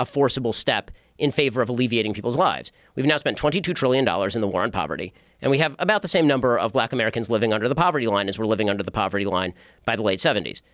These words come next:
The, the, the real issues that, that are inter-, that are, that are creating intergenerational poverty, everyone knows this, but it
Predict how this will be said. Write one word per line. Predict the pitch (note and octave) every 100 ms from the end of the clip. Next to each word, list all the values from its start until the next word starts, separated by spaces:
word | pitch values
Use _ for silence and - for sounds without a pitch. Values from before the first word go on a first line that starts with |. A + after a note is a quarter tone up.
| _ _
The, | A#2+ A#2
the, | - B2+ G2 F#2+ _ _ _ _ _ _
the | - C#3
real | B2 B2+ E3+ F3 D#3+ _ _ _
issues | D3+ - G2+ F2
that, | G#2+ -
that | A2+ G2+ -
are | B2
inter-, | G#2+ E3 E3 C#3 A2
that | B2
are, | G#2
that | A#2
are | G#2
creating | - - C#3 C#3 B2 G#2
intergenerational | C3 C3+ C#3+ C3+ B2 A#2 D3
poverty, | A2+ F#2 F2 F#2
everyone | G#2 B2+ C3
knows | B2+ B2+
this, | C3+
but | G2+
it | -